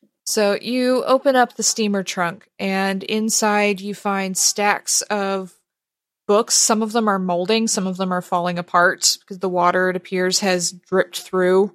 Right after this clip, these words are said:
some of the cracks in this old steamer trunk. Uh, the top, uh, top row of papers is covered in mold, and some of them, as you pick them up, just sort of rot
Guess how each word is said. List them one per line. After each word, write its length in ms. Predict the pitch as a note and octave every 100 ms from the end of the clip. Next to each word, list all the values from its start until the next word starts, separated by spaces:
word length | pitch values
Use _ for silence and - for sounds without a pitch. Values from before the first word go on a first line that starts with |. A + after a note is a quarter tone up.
| -
some 220 | - F#3+
of 100 | F3+
the 80 | F3+
cracks 420 | - F3+ F#3 -
in 100 | F3
this 180 | E3+ F3
old 160 | F3+ E3+
steamer 320 | F3 F3+ F#3
trunk. 400 | - G3+ G3 - _ _ _ G3+ -
Uh, 160 | F#3
the 120 | F#3+
top, 420 | F#3+ G#3+ G#3+ G#3+ _ _ _ _ _ _ G3+
uh, 340 | G3+ G3 F#3 -
top 300 | G#3 G3+ G3+
row 460 | F#3+ F#3 F#3+ G3+
of 280 | - F#3+ F#3
papers 440 | - F#3+ F#3+ F#3 F#3
is 140 | F3+
covered 340 | - F#3 F3+ F3+
in 140 | F3
mold, 460 | F3 E3 F3+ G3 - _ _ _ _ _
and 560 | F3+ F3+ F3 F3 F3 - - -
some 240 | - G#3+
of 140 | G3 F#3+
them, 120 | F#3
as 140 | F#3
you 60 | F#3+
pick 220 | G#3+ F#3
them 140 | F#3+
up, 180 | F3+ F3
just 160 | G3+ -
sort 160 | F#3+
of 120 | E3+ E3+
rot 340 | F3+ F3